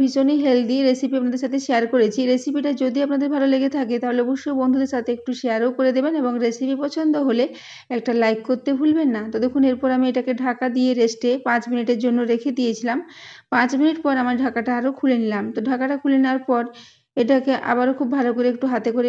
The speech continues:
মেখে নেব। হাতে তার আগে হাতটা পরিষ্কার করে ধুয়ে একটু হাতে তেল মাখিয়ে নিয়েছি, যাতে হাতে লেগে না যায়। তো দেখুন, এরপর এটাকে আবারও খুব ভালো করে একটু মেখে নিচ্ছি। এটা এখন অনেকটাই জল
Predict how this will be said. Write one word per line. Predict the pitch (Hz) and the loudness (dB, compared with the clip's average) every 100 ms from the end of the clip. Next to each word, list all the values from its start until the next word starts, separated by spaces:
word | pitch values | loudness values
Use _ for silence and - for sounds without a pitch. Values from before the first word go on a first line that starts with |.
| 240 | 0
মেখে | 233 226 269 | -2 0 0
নেব। | 254 311 320 | 2 0 -2
হাতে | 269 247 - | -4 -4 -2
তার | 247 240 | 0 0
আগে | 254 254 | -2 -2
হাতটা | 233 254 247 | -2 -2 -2
পরিষ্কার | 240 240 262 254 | -2 -2 -2 0
করে | 262 262 247 | 0 0 0
ধুয়ে | 240 240 247 | 0 0 -2
একটু | - 240 | -4 -4
হাতে | 226 254 247 | -4 -4 -2
তেল | 247 254 277 | 0 0 -2
মাখিয়ে | 226 - 220 | -4 -2 0
নিয়েছি, | 214 202 233 | 0 -2 -2
যাতে | 233 262 247 | -2 -4 -6
হাতে | 247 247 233 | -6 -2 0
লেগে | 226 247 254 | 0 0 0
না | 254 | -2
যায়। | 330 415 - - - - | -4 -8 -16 -20 -20 -16
তো | - 262 | -2 2
দেখুন, | 269 269 | 4 4
এরপর | 254 269 | 4 2
এটাকে | 240 247 254 240 | 2 0 0 0
আবারও | 247 254 | 0 0
খুব | 269 262 | -2 -2
ভালো | 269 233 | 0 0
করে | 254 240 | 0 -2
একটু | 254 247 | 0 0
মেখে | 247 269 254 | 0 2 2
নিচ্ছি। | 254 - 415 330 | 2 0 0 0
এটা | 254 254 | 0 0
এখন | 262 254 254 - - - - 233 | 0 0 0 -4 -16 -18 -2 0
অনেকটাই | 240 240 277 269 269 - 233 233 | 0 2 2 2 -2 -4 0 2
জল | 247 | 4